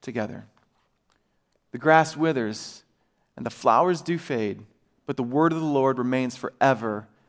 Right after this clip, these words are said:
Thanks be to God. Let's pray and let's continue. Let's pray.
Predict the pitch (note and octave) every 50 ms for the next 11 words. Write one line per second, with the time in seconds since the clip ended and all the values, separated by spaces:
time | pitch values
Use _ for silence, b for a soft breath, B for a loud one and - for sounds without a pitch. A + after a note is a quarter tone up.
0 | _ _ _ - - D3+ D3+ D#3 D3 - - D3 C3+ C3 A#2 B2 A#2 A#2 A#2 A#2
1 | A2+ A#2 - - b b b b b - D3 D3+ - - - D3 C3+ C3+ C#3 C#3+
2 | C#3 C#3 - - _ _ _ _ - A#2 A#2+ - - C3+ A2+ - B2+ A#2+ A2+ -
3 | G#2 - _ _ _ _ _ _ _ _ _ _ _ _ _ _ - - - C#3
4 | B2 - - B2+ A2 G2+